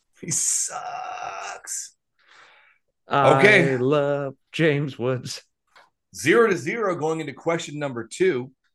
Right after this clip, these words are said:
Speaker 1: The Sharks' home stadium was the Orange Bowl. Other scenes were filmed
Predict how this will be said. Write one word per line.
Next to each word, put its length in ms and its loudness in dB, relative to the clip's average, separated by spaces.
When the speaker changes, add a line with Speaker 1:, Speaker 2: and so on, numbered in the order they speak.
Speaker 1:
The 100 4
Sharks' 580 0
home 360 -2
stadium 720 -2
was 340 0
the 200 -6
Orange 400 -4
Bowl. 220 -16
Other 300 2
scenes 520 -8
were 160 -2
filmed 520 0